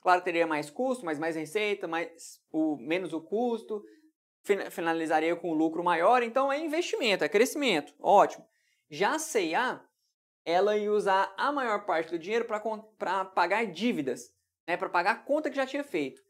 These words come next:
Já pagou, já gastou o dinheiro, agora ficou só a conta pra pagar. Então o I P O foi feito basicamente pra pagar essas contas. Balançando ali, é, entendendo entre as duas empresas, né, fazendo um balanço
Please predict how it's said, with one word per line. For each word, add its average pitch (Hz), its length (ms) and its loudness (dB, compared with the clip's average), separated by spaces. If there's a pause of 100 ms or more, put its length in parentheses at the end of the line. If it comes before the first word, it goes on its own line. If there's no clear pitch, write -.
(260)
Já 185 240 4
pagou, 190 380 4
já 214 120 0
gastou 196 320 -2
o 185 60 -2
dinheiro, 180 340 -2
agora 208 240 -2
ficou 208 200 -2
só 220 180 -4
a 240 100 -2
conta 226 220 -6
pra 214 100 -10
pagar. 170 460 2 (320)
Então 214 180 -2
o 214 80 2
I 214 80 0
P 208 140 -2
O 196 100 2
foi 196 140 -2
feito 185 220 -6
basicamente 180 680 -4
pra 180 420 0 (440)
pagar 175 340 6
essas 190 240 -2
contas. 135 480 -8 (760)
Balançando 240 840 4
ali, 151 480 0
é, 139 240 2
entendendo 170 460 -4
entre 220 220 -2
as 202 140 2
duas 214 240 4
empresas, 180 640 2
né, 180 380 -2
fazendo 160 240 -6
um 190 40 -8
balanço 196 680 4